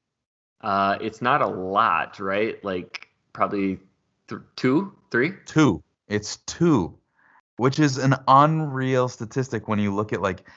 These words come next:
Speaker 2: the game impact, sure, like, whatever. But also, like, just, like, I mean, th-, this is not a fantasy football podcast, but the stats he's putting up apart from touchdowns,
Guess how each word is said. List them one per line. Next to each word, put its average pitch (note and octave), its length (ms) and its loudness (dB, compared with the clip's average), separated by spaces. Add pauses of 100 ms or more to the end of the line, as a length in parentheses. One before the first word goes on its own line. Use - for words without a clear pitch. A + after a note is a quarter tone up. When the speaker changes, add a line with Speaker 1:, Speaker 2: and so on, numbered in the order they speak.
(160)
Speaker 2:
the G2 80 -4
game G2+ 300 2
impact, F#2 460 0
sure, F2 340 -4
like, D#2+ 200 -4
whatever. D#2+ 500 0 (360)
But G#2+ 160 4
also, A#2 340 4
like, F2+ 280 -4
just, G#2 220 -8
like, F2+ 340 -4
I G2+ 80 -2
mean, F#2 240 0
th-, F2+ 260 -8
this F#2 140 -10
is G2 60 -14
not G2+ 160 4
a G2 40 0
fantasy F#2+ 340 -4
football F2+ 360 -2
podcast, F2+ 680 -2 (440)
but F#2+ 340 -2
the F#2+ 80 -6
stats A#2 680 -2
he's G2+ 200 -8
putting F#2+ 380 -4
up F2+ 280 -2 (460)
apart C3 680 0
from F#2 260 -6
touchdowns, E2+ 720 -4